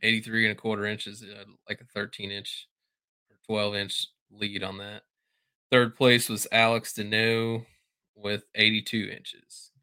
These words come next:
Um, then after that, we had another uh,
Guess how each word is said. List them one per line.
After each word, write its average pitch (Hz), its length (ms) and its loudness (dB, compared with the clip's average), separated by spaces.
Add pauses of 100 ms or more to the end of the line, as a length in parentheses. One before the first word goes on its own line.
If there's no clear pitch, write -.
(420)
Um, 98 540 -6 (540)
then 104 140 0
after 120 260 2
that, 123 220 6
we 117 100 0
had 123 120 4
another 120 520 0 (760)
uh, 107 380 0